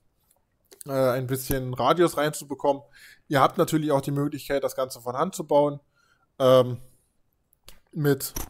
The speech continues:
viermal, mit vier Kurven à neunzig Grad.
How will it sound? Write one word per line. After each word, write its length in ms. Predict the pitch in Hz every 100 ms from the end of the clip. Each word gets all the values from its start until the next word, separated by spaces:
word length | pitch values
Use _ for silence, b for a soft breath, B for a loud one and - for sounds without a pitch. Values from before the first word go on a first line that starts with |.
| -
viermal, 760 | - - - 143 135 131 131 -
mit 180 | 143 131
vier 200 | 156 143
Kurven 320 | 151 147 147
à 140 | 127
neunzig 360 | 131 127 - -
Grad. 340 | 120 131 -